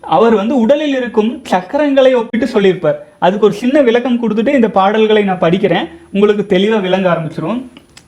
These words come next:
நம்முடைய உடலில் இருக்கும் சக்-, உடல் வந்து இரண்டு விஷயங்களால் ஆனது. ஒட்டுமொத்த பிரபஞ்சத்தையும் இரண்டு விஷயங்கள் சொல்லுவாங்க, சிவம், சக்தி.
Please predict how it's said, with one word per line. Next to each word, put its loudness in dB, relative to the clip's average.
நம்முடைய 0
உடலில் 0
இருக்கும் -2
சக்-, -6
உடல் 0
வந்து -4
இரண்டு -2
விஷயங்களால் 0
ஆனது. -4
ஒட்டுமொத்த 0
பிரபஞ்சத்தையும் -2
இரண்டு 0
விஷயங்கள் -4
சொல்லுவாங்க, -2
சிவம், 0
சக்தி. -4